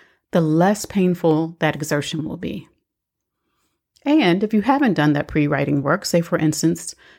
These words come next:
you don't have an outline of any sort for your book, but you plan to be finished writing it by the end of the year, then I suggest you stop right where you are in the writing process and go back and lay a solid foundation.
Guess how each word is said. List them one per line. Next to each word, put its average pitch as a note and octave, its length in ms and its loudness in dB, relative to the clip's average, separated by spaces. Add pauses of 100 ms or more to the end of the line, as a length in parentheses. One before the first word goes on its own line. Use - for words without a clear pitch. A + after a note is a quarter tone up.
(120)
you G3+ 80 0
don't G#3+ 280 0
have F#3 120 -6
an D#3+ 140 0
outline F#3 380 2
of D3 100 -4
any D3 140 0
sort D3 340 -2
for D#3+ 100 -4
your C#3+ 120 -2
book, F3+ 320 -2 (320)
but F3+ 120 0
you E3 100 0
plan G3 320 0
to G3+ 80 2
be F3 80 -2
finished E3 320 2
writing E3+ 300 2
it D#3 160 0
by D#3 140 0
the D3 100 -2
end D3 160 -2
of C#3 60 -14
the F3+ 100 -4
year, A#3+ 500 0 (320)
then F#3 180 -2
I B3 180 -2
suggest F#3+ 520 -2
you F3 80 -6
stop D3 500 -2
right E3+ 420 0
where G#3+ 120 2
you G#3 160 2
are G3+ 160 2
in G3+ 60 0
the G3+ 80 -2
writing D#3+ 280 0
process - 580 -10 (420)
and D3+ 200 -10
go G#3 180 2
back B3 380 -4 (360)
and G#3 140 2
lay D#3+ 260 2
a F3 80 -2
solid C#3+ 420 -6
foundation. D3+ 640 -8